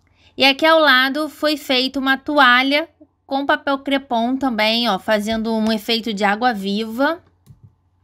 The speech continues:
Uma ideia de bolo também mais simples e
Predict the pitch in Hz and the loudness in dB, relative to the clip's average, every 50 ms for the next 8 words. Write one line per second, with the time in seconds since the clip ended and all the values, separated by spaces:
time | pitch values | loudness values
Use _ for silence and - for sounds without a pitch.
0 | _ _ _ _ _ _ _ _ _ _ _ _ _ _ _ _ _ _ _ - | _ _ _ _ _ _ _ _ _ _ _ _ _ _ _ _ _ _ _ -6
1 | 233 226 233 233 214 240 240 247 240 220 214 247 202 190 196 208 214 220 233 247 | -2 0 0 2 2 2 0 0 0 0 0 -2 -2 -2 -2 0 0 0 0 0
2 | 262 262 262 - 233 214 196 190 190 202 214 220 214 190 190 180 - - - 202 | 0 -2 -4 -4 -4 -4 -2 -2 -2 -2 -2 -2 -2 -2 -4 -4 -8 -8 -6 -4
3 | 196 196 196 208 226 240 233 - 269 277 277 339 359 - - - - - _ _ | -2 -2 0 0 0 -2 0 0 2 2 2 0 -2 -8 -12 -12 -14 -16 _ _
4 | _ _ _ _ _ _ _ _ _ _ _ _ - - 220 226 247 254 269 269 | _ _ _ _ _ _ _ _ _ _ _ _ -10 -6 -2 -2 0 0 0 -2